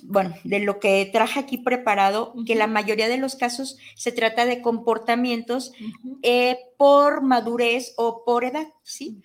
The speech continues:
Speaker 2: Ujú.
Speaker 1: Lo que te decía hace un rato.
Speaker 2: Ujú.
Speaker 1: Si un niño de cinco años te está presentando, este, berrinches,
Speaker 2: Ujú.
Speaker 1: conductas, sí, de rabietas o berrinches, no es normal,
Speaker 2: Pues
Speaker 1: ¿sí?
Speaker 2: ya está, ya pasó esa etapa,
Speaker 1: Así
Speaker 2: ¿no?
Speaker 1: es, hay que,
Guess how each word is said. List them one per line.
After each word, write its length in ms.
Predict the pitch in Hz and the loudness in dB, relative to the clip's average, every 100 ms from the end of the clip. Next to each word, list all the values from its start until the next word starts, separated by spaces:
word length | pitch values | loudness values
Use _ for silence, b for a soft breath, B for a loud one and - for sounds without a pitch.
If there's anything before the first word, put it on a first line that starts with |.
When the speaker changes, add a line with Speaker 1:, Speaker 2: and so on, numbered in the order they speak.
| b | b
Speaker 2:
Ujú. 60 | 190 | -14
Speaker 1:
Lo 100 | 214 | -12
que 80 | 220 | -8
te 140 | 226 | -8
decía 240 | 208 202 208 | -8 -10 -10
hace 140 | 233 | -8
un 100 | 233 | -4
rato. 340 | 233 233 226 214 | -4 -4 -10 -14
Speaker 2:
Ujú. 300 | 214 _ 233 | -18 _ -8
Speaker 1:
Si 200 | 285 294 | -2 2
un 120 | 302 | 2
niño 280 | 311 302 302 | 2 2 0
de 120 | 247 | -2
cinco 560 | - - 294 285 262 | -6 -4 -2 -2 0
años 320 | 233 226 208 - | 0 -2 -8 -12
te 80 | |
está 340 | 214 - 226 226 | -14 -2 -2 -2
presentando, 800 | 262 247 226 214 220 226 233 - | -10 -10 -10 -8 -6 -6 -8 -8
este, 460 | 196 190 - 180 | -10 -10 -12 -8
berrinches, 580 | 180 190 262 262 440 - | -6 -2 -2 -4 -10 -14
Speaker 2:
Ujú. 100 | - | -12
Speaker 1:
conductas, 680 | 208 214 214 226 233 226 185 _ _ | -10 -10 -10 -8 -8 -10 -20 _ _
sí, 180 | - 320 | -6 -4
de 80 | 269 | -2
rabietas 460 | 185 180 185 190 180 | -2 -4 -4 -8 -10
o 40 | |
berrinches, 380 | 180 214 330 - b - | -10 -10 -14 -18 b -6
no 80 | 233 | -4
es 80 | 226 | -4
normal, 320 | 226 262 262 _ | -6 -6 -8 _
Speaker 2:
Pues 200 | 226 214 - _ | -16 -16 -18 _
Speaker 1:
¿sí? 120 | 233 | -8
Speaker 2:
ya 60 | 262 | -8
está, 200 | - 202 | -8 -8
ya 180 | 190 190 | -8 -8
pasó 240 | 185 196 | -10 -12
esa 120 | 185 | -12
etapa, 200 | - - 185 | -12 2 4
Speaker 1:
Así 220 | 214 220 | 4 0
Speaker 2:
¿no? 60 | 220 | -2
Speaker 1:
es, 220 | 220 - | -4 -2
hay 140 | 185 180 | -2 -2
que, 180 | 214 | -8